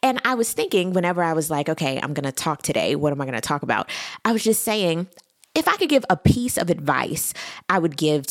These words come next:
to all the new moms and families out there is to really have your own experience. I went into my pregnancy with literally no expectations, and I mean none, because sidebar, I ain't even know I was pregnant. That's the biggest aha.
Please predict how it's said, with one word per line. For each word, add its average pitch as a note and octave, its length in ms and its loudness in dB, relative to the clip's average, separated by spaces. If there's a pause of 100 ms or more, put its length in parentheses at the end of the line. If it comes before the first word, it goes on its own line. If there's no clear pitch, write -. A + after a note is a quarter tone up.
to C#3+ 260 2
all D3+ 180 2
the D#3+ 100 2
new D#3+ 180 2
moms D3 480 0
and B2+ 160 -10
families D3+ 420 0
out C#3 240 -6
there C3 400 -2
is F#3+ 180 0
to A3 140 -2
really G#3 440 2
have B3 520 -2
your E3 300 2 (120)
own F3+ 460 0
experience. - 1040 -6 (400)
I C#4 160 0
went D#4 200 -2
into A3+ 200 -2
my E3+ 140 0
pregnancy D3 580 -2
with C#3 180 -2
literally D3+ 580 0
no C#3+ 400 2
expectations, B2+ 880 -4
and D#3+ 140 -2
I F#3+ 120 0
mean D3+ 280 -2
none, C#3 260 -2
because C#3 420 0
sidebar, D#3 600 2 (380)
I E3 160 4
ain't F3+ 120 2
even D#3+ 160 0
know D#3+ 140 6
I D3+ 120 4
was C#3+ 200 4
pregnant. D#3+ 380 4 (720)
That's G3 240 4
the F3 80 -6
biggest F#3 260 4
aha. C#3 340 0